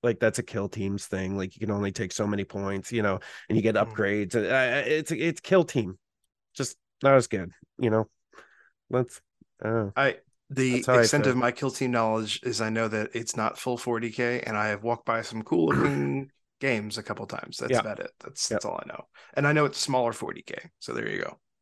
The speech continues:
Speaker 1: Yeah. And the best thing about Kill Team, right, is what I thought they were gonna do with Shatterpoint before we learned about Shatterpoint, where it's a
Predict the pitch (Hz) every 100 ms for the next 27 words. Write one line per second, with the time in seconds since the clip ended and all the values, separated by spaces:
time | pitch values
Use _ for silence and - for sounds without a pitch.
0 | _ _ _ _ _ 135 127 120 98 -
1 | _ - 175 185 - - 95 127 151 110
2 | - 175 - 185 170 151 139 131 139 123
3 | - 123 113 113 113 104 _ _ _ _
4 | _ _ - 123 120 120 120 - 131 127
5 | 123 - _ - 156 147 151 - 123 117
6 | 110 117 107 113 110 - 117 104 101 -
7 | 107 98 104 - 107 104 104 104 101 101
8 | - 127 110 - 110 87 110 104 - 123